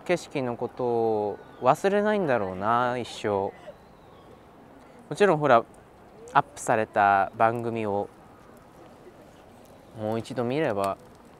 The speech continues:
何度でも繰り返し見ることのできるものではあるんだけど、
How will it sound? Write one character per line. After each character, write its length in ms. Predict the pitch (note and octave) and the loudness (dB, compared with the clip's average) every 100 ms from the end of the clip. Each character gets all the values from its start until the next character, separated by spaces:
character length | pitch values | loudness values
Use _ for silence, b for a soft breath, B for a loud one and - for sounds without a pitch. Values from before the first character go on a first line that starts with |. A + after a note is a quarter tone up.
| - - - | -20 -16 -4
何 240 | C#3 C#3+ | -2 -2
度 100 | A#2 | -6
で 100 | G2 | -8
も 280 | F#2 F2+ F2+ - - - - - - - - - - - - - - - - - - - - - - - | -10 -12 -16 -18 -20 -20 -20 -20 -20 -20 -20 -20 -20 -20 -20 -20 -20 -20 -20 -20 -20 -20 -20 -20 -20 -8
繰 100 | B2 | -6
り 100 | B2 | -4
返 260 | C3+ B2 | 0 0
し 160 | A2+ C3 | -2 -6
見 140 | C3+ | -4
る 100 | B2+ | -4
こ 100 | - | -4
と 100 | G#2+ | -8
の 300 | G2+ F#2 F#2 F2 - G#2+ | -8 -8 -8 -12 -16 -8
で 100 | A2 | -6
き 160 | - D3 | -2 -2
る 220 | F#2+ F2+ - - - - - - - - - - - - | -2 -6 -14 -20 -20 -20 -20 -20 -20 -20 -20 -20 -20 -6
も 100 | B2+ | -2
の 160 | C3+ | 0
で 100 | B2+ | 2
は 160 | G#2 G2+ | 4 6
あ 60 | C#3+ | 4
る 140 | C#3 | 2
ん 80 | G#2 | -4
だ 100 | F#2 | -6
け 120 | F#2 | -6
ど、 260 | G2+ G2 | -4 -4